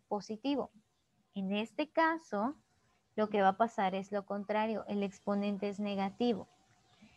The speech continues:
Si mi exponente es negativo, quiere decir que el número en cuestión es muy pequeño. Y en lugar de que corramos hacia la derecha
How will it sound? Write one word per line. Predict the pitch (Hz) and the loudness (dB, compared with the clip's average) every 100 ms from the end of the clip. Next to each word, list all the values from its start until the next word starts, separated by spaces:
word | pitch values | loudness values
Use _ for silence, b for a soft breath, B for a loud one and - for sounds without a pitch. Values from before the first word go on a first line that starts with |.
| b b _ - | b b _ 2
Si | 254 | 4
mi | 254 277 311 | 8 8 6
exponente | 370 214 - 294 254 233 214 | 4 0 4 6 8 6 4
es | 208 | 2
negativo, | 208 185 180 196 190 208 | 0 -4 -6 -6 -6 -6
quiere | 277 302 | -4 -2
decir | 349 254 - 202 240 | -2 -4 -6 -10 -8
que | - 196 | -6 -4
el | 202 208 | -4 -2
número | 226 285 320 | -2 0 2
en | 233 190 | 2 2
cuestión | 180 175 - 175 175 214 320 - _ - | -2 -4 -6 -2 0 0 -4 -8 _ -8
es | 196 190 - | -6 -6 -2
muy | 190 180 185 | 0 0 -2
pequeño. | 185 196 185 202 202 208 165 - _ | -2 -4 -2 0 0 0 -2 -8 _
Y | 190 214 | 0 4
en | 226 | 4
lugar | 226 240 277 | 8 8 8
de | 311 | 2
que | - 262 262 | 0 0 0
corramos | 202 190 190 202 240 247 | -2 -2 -2 -4 -4 -4
hacia | 202 - 185 | -4 -2 -2
la | 185 | 0
derecha | 175 180 180 190 196 196 | -2 -4 -4 -4 -4 -8